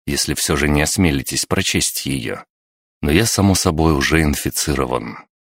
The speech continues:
И как нулевой пациент выпустил этот смертельно опасный информационный патоген в свет. Лекарства от него нет. Остается лишь полагаться на иммунитет, если у кого-то имеются покровители во властных структурах,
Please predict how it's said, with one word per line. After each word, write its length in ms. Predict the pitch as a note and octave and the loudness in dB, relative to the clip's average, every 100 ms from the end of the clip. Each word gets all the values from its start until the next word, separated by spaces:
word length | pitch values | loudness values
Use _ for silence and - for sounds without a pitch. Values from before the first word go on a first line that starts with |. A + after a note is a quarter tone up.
| - | -2
И 120 | F#2+ | -2
как 280 | - F2+ - | -2 -6 2
нулевой 420 | E2 E2 D2 D#2 | 4 4 4 2
пациент 680 | - D2 - C#2+ C2+ C2 - | 0 -4 0 0 0 -4 -6
выпустил 600 | C2 D2+ - - - D#2 | -4 -2 -2 -4 0 0
этот 240 | D#2 D2 - | 0 -4 -4
смертельно 760 | - C#2+ C#2 - E2 F2 E2 | -4 -2 -2 -2 0 2 4
опасный 440 | D#2 D#2 D2 - D2 | 2 0 -2 0 0
информационный 920 | C2+ - C#2 C#2 - C#2+ C2+ C2 B1+ | 0 -2 0 0 0 0 0 0 -4
патоген 680 | - - B1+ B1 C2+ C#2+ C2 | -6 -6 -6 -4 -2 -2 -4
в 60 | - | -6
свет. 680 | - - A#1 A1+ - - - _ _ _ _ _ _ _ C#2 | -6 -6 -6 -8 -10 -16 -16 _ _ _ _ _ _ _ -4
Лекарства 640 | C#2+ A#2+ B2 - E2+ F2 | -2 0 0 -2 0 -2
от 80 | - | 0
него 280 | D#2 D2+ D2 | 2 2 2
нет. 500 | C#2 C2 - - - _ _ _ _ - | 2 -2 -6 -12 -16 _ _ _ _ -6
Остается 580 | D2 - C#2+ E2 - | -6 -2 -2 0 -2
лишь 220 | C#2 C#2 - | -2 -2 -2
полагаться 560 | C2+ C2+ D2+ - - | -2 0 -2 -2 0
на 200 | D2 C#2+ | 2 2
иммунитет, 760 | C#2 C2+ C2 A#1 D2+ D2+ - - _ _ | 2 2 0 -2 -2 -4 -6 -18 _ _
если 320 | - F2+ - C2+ | -2 0 0 -2
у 60 | |
кого-то 400 | - C#2+ D2 C2+ | -2 0 0 -2
имеются 440 | C2 C#2 C2+ - - | 0 0 0 -2 -6
покровители 680 | - - C2 C2+ E2 E2+ E2 | -6 -6 -4 -4 -2 -2 0
во 140 | F2 | 0
властных 520 | D#2 C#2+ - E2 D2+ | 0 -2 0 0 0
структурах, 840 | - - F#2 - A2+ G2+ - - | -2 -2 -4 -2 -2 -2 -2 -8